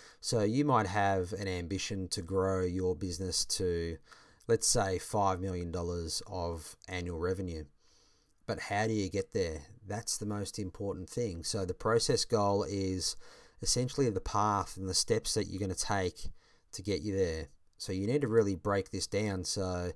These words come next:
I would submit to you that for every one outcome goal that you have, you're gonna need three to five, or maybe more, possibly even up to ten process goals that are gonna get you there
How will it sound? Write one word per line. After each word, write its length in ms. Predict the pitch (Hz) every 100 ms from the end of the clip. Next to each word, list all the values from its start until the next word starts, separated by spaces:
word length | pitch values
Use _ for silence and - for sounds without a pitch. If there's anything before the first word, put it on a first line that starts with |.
| - - - - _ _ -
I 140 | 110
would 180 | 135 123
submit 300 | - 104 101
to 120 | - 101
you 160 | 104
that 180 | 101 90
for 160 | - 98
every 760 | 110 120 113 117 104 101 98 - - _ _ _ _ -
one 540 | 107 98 104 110 104 - -
outcome 460 | 104 - - 110 101
goal 200 | 104 101
that 120 | 92
you 120 | 101
have, 320 | 90 110 131
you're 220 | 113 113 127
gonna 160 | 135
need 320 | 104 101 90
three 400 | - - - 107
to 60 | 101
five, 800 | - 104 95 95 92 92 - - - - -
or 220 | - 101
maybe 400 | 92 107 101 90
more, 300 | 95 104 90
possibly 560 | - 123 - 113 101 95
even 240 | 95 92
up 160 | 95 -
to 100 | -
ten 500 | - 101 101 92 87 - - _ _ _ _ _ _ _ _ _ -
process 600 | - 107 107 - 98 -
goals 400 | 104 92 85 87
that 80 | 87
are 60 |
gonna 160 | 87 87
get 240 | 85 92
you 180 | 95 92
there 420 | 90 90 90 85